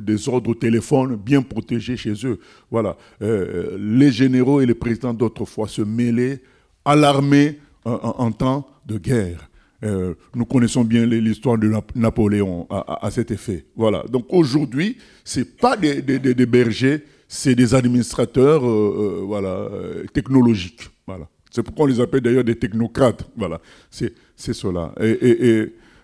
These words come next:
le bon berger donne sa vie pour les brebis. Un parent doit donner sa vie pour ses enfants.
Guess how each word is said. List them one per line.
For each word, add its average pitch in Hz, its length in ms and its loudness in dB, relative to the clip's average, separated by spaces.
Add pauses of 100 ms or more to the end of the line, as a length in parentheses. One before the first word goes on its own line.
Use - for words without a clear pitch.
(1900)
le 123 160 4
bon 143 180 4
berger 110 480 2
donne 107 260 -4
sa 98 120 -6
vie 87 160 -6
pour 98 160 -6
les 87 80 -4
brebis. 92 320 -6
Un 139 140 -2
parent 110 600 -4 (1200)
doit 123 240 -2
donner 110 260 0
sa 98 200 -6
vie 101 240 -8
pour 104 200 -8
ses 80 240 -10
enfants. 78 380 -14